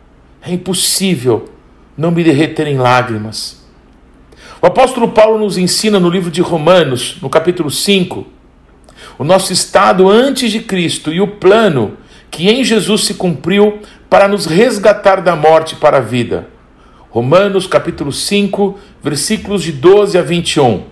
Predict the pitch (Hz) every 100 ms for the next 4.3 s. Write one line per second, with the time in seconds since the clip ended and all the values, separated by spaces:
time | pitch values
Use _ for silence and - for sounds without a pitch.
0 | - _ _ _ _ _ _ _ - -
1 | - - 131 - 190 170 - 110 - -
2 | - - - 160 185 226 214 180 - 175
3 | 202 180 156 - 175 180 156 - 165 165
4 | 143 113 104